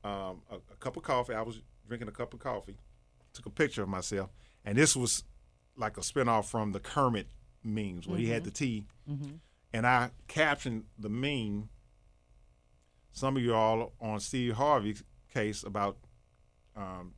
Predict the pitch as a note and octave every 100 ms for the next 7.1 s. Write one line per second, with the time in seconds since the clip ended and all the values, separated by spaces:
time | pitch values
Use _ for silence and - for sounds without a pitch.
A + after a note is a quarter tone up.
0 | - - - C3+ A2 G#2 G2+ G#2+ A2+ A2
1 | G#2+ G2+ G#2+ - _ _ A2 A#2 A2 F#2+
2 | - D3+ D3 A#2 G2 G#2 - - - _
3 | _ G#2 A2 C#3 - B2+ A#2 A2+ G#2+ -
4 | - - _ _ _ - - A2+ A#2 A#2
5 | A2+ C3+ C3+ A#2 A2 F#2+ C#3 A#2 G#2 G#2+
6 | G#2 - E3+ B2+ B1+ A#1+ D#3+ E3 D#3 D3